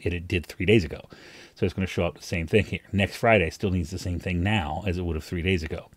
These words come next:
So it shows up here. It's, it's very subtle in the way that, uh, that Roam Hacker has <laughs> put these together and this natural language processing,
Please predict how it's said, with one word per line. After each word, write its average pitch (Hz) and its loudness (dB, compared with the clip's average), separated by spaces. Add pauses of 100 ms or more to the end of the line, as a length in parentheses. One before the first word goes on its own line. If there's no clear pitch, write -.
(140)
So - -6
it 85 -6
shows 85 -2
up 78 -4
here. - -2 (540)
It's, 117 0
it's - 0
very 135 6
subtle 98 4
in 98 2
the 95 2
way 87 2
that, 80 -4
uh, 73 0 (100)
that 80 -6
Roam 92 0
Hacker 87 -4
has 78 -2
<laughs> - -10
put - 6
these 98 -2
together 87 0 (300)
and 90 -4
this 82 -6
natural 87 -2
language 80 -4
processing, 78 -2